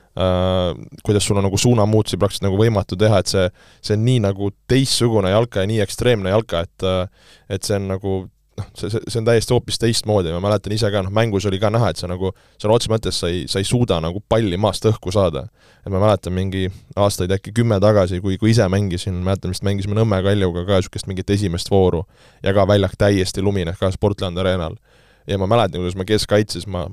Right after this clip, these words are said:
ma lihtsalt ei saanud nagu palli maast õhku ja siis ma lasin mingeid pomme seal kuskile <laughs> ke-, keskväljale nagu, et on vaja viia palli ülespoole ründajatele, aga lihtsalt see nagu füüsiliselt on väga raske, sul on, ma ei tea, isegi võib-olla jalad läbi märjad, mis iganes nagu.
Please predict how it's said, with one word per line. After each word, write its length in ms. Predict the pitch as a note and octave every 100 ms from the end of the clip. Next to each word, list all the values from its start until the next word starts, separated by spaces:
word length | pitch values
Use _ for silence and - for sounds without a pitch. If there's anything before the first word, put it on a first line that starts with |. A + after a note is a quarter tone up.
| -
ma 80 | F#2+
lihtsalt 300 | G#2 - F#2
ei 60 | F#2
saanud 320 | A#2 G#2 E2
nagu 220 | E2 F2+
palli 280 | - G#2+ E2+
maast 300 | G2+ F#2 - A2
õhku 300 | G2 - F2
ja 340 | - _ - F#2+
siis 80 | F#2+
ma 60 |
lasin 220 | G2+ G2+ F#2
mingeid 220 | F2 E2+ -
pomme 240 | A#2 G2+ D#2+
seal 120 | F#2
kuskile 360 | F#2+ - G2+ G2
<laughs> 20 |
ke-, 220 | A#2 E3
keskväljale 720 | - B2 C3 - A2 F#2 F2 D#2+
nagu, 240 | F2 F2+ - - -
et 140 | G2+ G2
on 60 |
vaja 180 | G#2 G2+ G2+
viia 240 | G#2+ G2
palli 240 | G2 G#2 G2+
ülespoole 500 | A2+ G2 G#2 G#2 G#2
ründajatele, 540 | A2 A#2 E2+ - F2+ F2+
aga 80 | G2
lihtsalt 240 | G2+ -
see 120 | F2 E2+
nagu 160 | F#2
füüsiliselt 640 | F#2+ A#2 G#2+ F#2+ F2 E2+ F#2+
on 160 | F2+ E2
väga 220 | G2+ F#2+ G2+
raske, 240 | A2+ -
sul 160 | F#2 E2+
on, 60 |
ma 80 | E2+
ei 60 | E2
tea, 80 | F2+ F#2
isegi 160 | G2+
võib-olla 220 | F#2+ F#2
jalad 180 | G2+ F#2+ F#2+
läbi 140 | F#2 G2
märjad, 280 | G#2+ E2+
mis 120 | G2 G2+
iganes 320 | G2 E2 F2
nagu. 220 | D#2+ E2